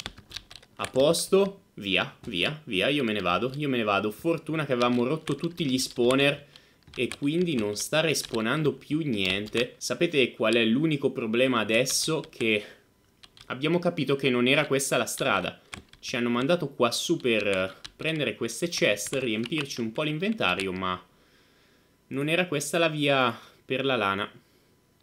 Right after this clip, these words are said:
Ottimo. E niente, quindi dobbiamo tornare giù di là dove vedo creeper, mini zombie, ragni. Ottimo, ottimo. Eh,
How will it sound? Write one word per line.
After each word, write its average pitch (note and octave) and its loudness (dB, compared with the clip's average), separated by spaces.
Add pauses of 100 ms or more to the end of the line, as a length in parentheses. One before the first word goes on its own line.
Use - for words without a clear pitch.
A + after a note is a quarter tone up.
(280)
Ottimo. A#2+ -4
E G3+ 2
niente, G#2+ 0
quindi G3+ -4
dobbiamo A2 -2
tornare C#3+ -4
giù C3 -6
di E3 -2
là D3+ 0
dove A2 -2
vedo G2+ 0
creeper, D3+ -2
mini A#2+ -2
zombie, C3+ 0
ragni. A#2+ 0 (460)
Ottimo, G#2+ -2 (120)
ottimo. A2 -4 (1200)
Eh, A2+ 4